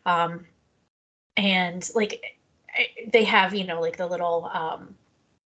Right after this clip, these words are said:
I wanna say mural, but that is not the right word, diorama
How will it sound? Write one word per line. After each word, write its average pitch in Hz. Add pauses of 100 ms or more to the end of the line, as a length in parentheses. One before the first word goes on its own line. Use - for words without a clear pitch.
I -
wanna 196
say 190
mural, 175
but -
that 170
is 170
not 180
the 196
right 170
word, 170
diorama 196